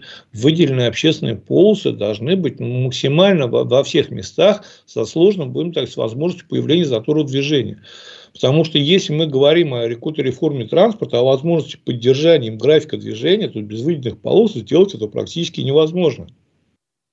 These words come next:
Москва же почему едет? Потому что в Москве очень серьезно отнеслись к выделенкам. И когда я приехал в Москву после Уфы, такой, знаешь, приехал мальчик такой,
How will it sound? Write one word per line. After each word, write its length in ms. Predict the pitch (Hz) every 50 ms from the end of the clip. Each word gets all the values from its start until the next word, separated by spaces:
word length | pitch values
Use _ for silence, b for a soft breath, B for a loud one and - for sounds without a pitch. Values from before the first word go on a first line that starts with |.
| b b b b b b b b b b b
Москва 380 | - 123 135 131 - - 214 220
же 120 | 190 170
почему 360 | 95 95 - - - 170 190 208
едет? 320 | 185 180 180 147 117 -
Потому 120 | - 131
что 140 | 120 - 131
в 40 | 127
Москве 400 | 120 120 120 - - 170 226 269
очень 260 | 240 180 - 143 117
серьезно 420 | - - 139 143 180 240 247 214 135
отнеслись 460 | - - - - - 202 208 208 -
к 60 | -
выделенкам. 640 | 208 220 208 180 151 131 120 110 101 - - - b b b b b b b b b b b
И 80 | - 127
когда 280 | 131 123 127 180 196
я 80 | 196 156
приехал 440 | 123 - 143 170 185 165 - 156 135
в 80 | 123
Москву 400 | 120 131 143 143 - - 196 196
после 340 | 190 - 147 131 - - 139
Уфы, 260 | 139 131 - 220 247
такой, 720 | 247 - 160 139 139 151 143 131 123 120 117 120 117 113 113
знаешь, 360 | 135 151 147 135 113 - - _
приехал 380 | - 131 143 147 120 - 139
мальчик 380 | 135 147 165 185 190 185 - -
такой, 340 | 127 117 - - 117 107